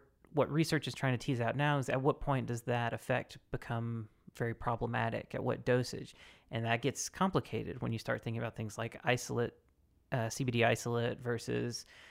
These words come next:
um, distillate versus broader spectrum extracts versus herbal cannabis. Um, they have, the effects are different. Um, but there are a lot of other foods, common foods, tomatoes, all sorts of things that also influence those enzymes.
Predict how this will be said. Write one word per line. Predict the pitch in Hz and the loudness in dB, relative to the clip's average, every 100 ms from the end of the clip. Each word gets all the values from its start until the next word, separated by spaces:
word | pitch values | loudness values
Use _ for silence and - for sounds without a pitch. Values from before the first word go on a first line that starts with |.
| - - - | -20 -20 -6
um, | 117 113 113 117 | -2 0 0 -2
distillate | 110 113 - 117 110 104 - | -2 -2 -2 -4 -2 -4 -2
versus | 120 113 117 117 | -2 -2 -4 -4
broader | 135 123 117 | 0 2 2
spectrum | - 131 - 127 | 0 -2 0 0
extracts | 123 - 127 117 113 | 0 0 -4 -2 -4
versus | 131 123 - 120 117 135 | -2 -2 0 -2 -2 2
herbal | 135 127 120 113 - | 4 6 6 4 0
cannabis. | 113 110 113 110 - - - | -2 -2 0 -2 -4 -8 -8
Um, | 151 123 120 123 - - _ _ - - _ _ _ - 160 | -2 0 0 -2 -6 -12 _ _ -16 -16 _ _ _ -18 0
they | 131 | 0
have, | 131 123 - - | 2 -2 -6 -2
the | 131 | 0
effects | 113 135 - | 4 2 2
are | 143 | -2
different. | 127 175 - 117 - - - - - - | 0 0 0 -4 -6 -18 -20 -20 -20 -4
Um, | 120 117 117 117 120 - _ - 135 | -2 0 0 0 -4 -8 _ -12 2
but | 151 | 4
there | 160 156 | 8 8
are | |
a | |
lot | 147 147 | 10 8
of | 139 | 8
other | 127 170 160 | 6 6 6
foods, | - 135 165 139 120 | 4 4 6 6 2
common | - 123 135 123 | -2 2 2 4
foods, | 135 151 | 2 2
tomatoes, | - - 120 143 123 | -2 0 4 6 6
all | 117 143 | 4 4
sorts | 160 156 | 4 4
of | 117 | 2
things | 127 120 117 | 2 0 0
that | 127 117 | 0 2
also | 131 143 147 123 | 2 2 2 2
influence | 123 - 123 110 104 - - | 0 0 0 0 -4 -6 -2
those | 120 | 0
enzymes. | 120 180 107 95 - - | 2 0 0 -2 -4 -8